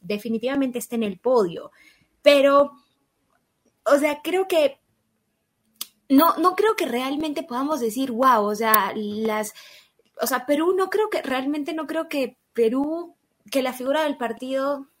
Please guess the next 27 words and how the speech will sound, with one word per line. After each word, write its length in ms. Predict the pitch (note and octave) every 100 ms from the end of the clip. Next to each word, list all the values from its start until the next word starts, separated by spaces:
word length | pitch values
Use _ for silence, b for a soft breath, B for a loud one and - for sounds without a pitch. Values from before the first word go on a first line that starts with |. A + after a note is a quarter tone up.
| _ _ _ b b b b
es 100 | -
que 140 | - C4
bueno, 300 | F#3+ D#3 A#3
sí, 180 | A#3 C4+
también 240 | C4 D#4
tienes 240 | G#4 G#4 -
razón, 340 | G#3 B3+ G#3
porque 220 | G#3 G#3+
realmente 420 | A3 A#3 C#4 C#4+
tampoco 380 | D4+ A#3+ A#3+ C4+
podemos 280 | C4 B3+ C4+
decir 260 | B3+ B3 B3
una 160 | B3
figura 440 | B3 A3+ A3+ A#3+ A#3
del 160 | G#3 G3+
partido 360 | G3 - G#3
de 160 | A3 G3+
Colombia 540 | G3+ G3+ A3 G#3+ A3+
si 120 | B3 G#3+
todos 200 | A#3+ A#3+
han 120 | A#3
estado 460 | G#3+ A#3 A3+ A3+ -
lo 260 | A3 A3
imprecisos 760 | G#3+ G#3+ G#3+ G#3 G3 A#3 - G#3+
que 100 | -
han 80 | G#3+
estado, 420 | F#3 - G3 E3